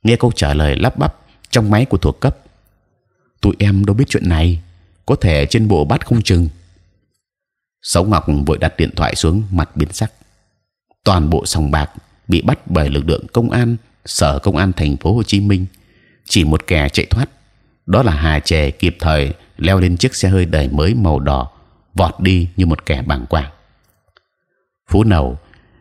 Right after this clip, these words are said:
kẻ đưa đơn tố cáo Nam Cam năm một nghìn chín trăm chín mươi lăm, cũng có mặt tại hiện trường.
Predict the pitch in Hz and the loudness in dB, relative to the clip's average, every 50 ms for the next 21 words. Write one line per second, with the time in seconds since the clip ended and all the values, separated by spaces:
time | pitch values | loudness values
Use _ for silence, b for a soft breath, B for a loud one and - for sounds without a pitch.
0 | b b b _ - 90 78 73 73 87 92 92 92 90 87 87 87 90 90 - | b b b _ -2 0 0 2 2 2 2 2 2 2 2 2 2 0 0 2
1 | 85 82 87 98 101 95 90 85 - 85 82 80 80 82 85 76 71 67 69 73 | 0 0 2 2 2 0 0 0 0 0 0 2 2 2 2 0 0 0 -2 -2
2 | 71 67 67 - - 87 87 98 - 92 82 80 78 78 - 87 87 95 85 85 | -2 -4 -4 -4 -2 -2 -2 0 0 2 2 2 0 0 0 0 0 0 0 0
3 | 80 78 73 78 b b b b b b b - - 107 - - - 131 123 95 | 0 0 -2 -6 b b b b b b b -2 -2 -2 -2 0 0 2 2 2
4 | 78 - - - 78 - - - 87 - - - - 80 69 62 | 0 -2 -4 -4 -4 -4 -2 -4 -4 -6 -4 -4 -2 -2 -2 -2